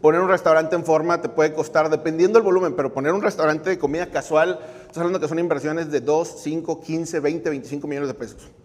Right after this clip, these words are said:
Y yo tenía mis cien mil pesos, eh, bien orgulloso, y recuerdo que alguien... Alguien en algún momento me dijo, "¿Qué tienes en tu mano? ¿Qué tienes en tu mano? ¿Qué tienes en tu mano?". Y eso es lo primero que te digo, empezar.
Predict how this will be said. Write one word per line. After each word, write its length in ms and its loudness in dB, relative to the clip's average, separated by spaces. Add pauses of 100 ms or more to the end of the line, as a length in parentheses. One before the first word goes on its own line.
(1300)
Y 60 -4
yo 100 -2
tenía 240 -2
mis 160 -2
cien 500 -8
mil 180 -2
pesos, 580 0
eh, 260 0
bien 180 0
orgulloso, 360 0
y 20 -2
recuerdo 320 0
que 80 0
alguien... 240 0 (460)
Alguien 320 6
en 80 0
algún 180 -2
momento 380 -2
me 140 -2
dijo, 440 -2
"¿Qué 100 -2
tienes 280 -2
en 100 -6
tu 100 -6
mano? 320 -4
¿Qué 120 -4
tienes 240 -6
en 80 -8
tu 80 -10
mano? 240 -6
¿Qué 80 -4
tienes 220 -8
en 60 -6
tu 80 -10
mano?". 140 -2
Y 60 0
eso 80 -4
es 80 -6
lo 80 0
primero 240 0
que 80 -2
te 100 -6
digo, 160 -2
empezar. 880 -2